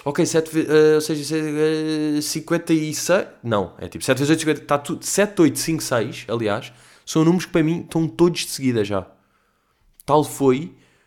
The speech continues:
o que aquilo entrou. Agora, impressionante como é que eu já me,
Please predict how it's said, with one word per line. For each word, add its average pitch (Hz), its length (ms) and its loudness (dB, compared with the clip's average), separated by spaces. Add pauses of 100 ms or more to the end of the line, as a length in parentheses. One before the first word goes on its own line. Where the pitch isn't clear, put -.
(580)
o 143 100 -6
que 143 140 -2
aquilo 156 320 -2
entrou. 139 500 -2 (1120)
Agora, 95 440 0 (920)
impressionante 147 1040 -4 (1500)
como 139 180 -8
é 139 40 -4
que 135 100 -14
eu 143 80 0
já 135 180 -2
me, 139 500 -6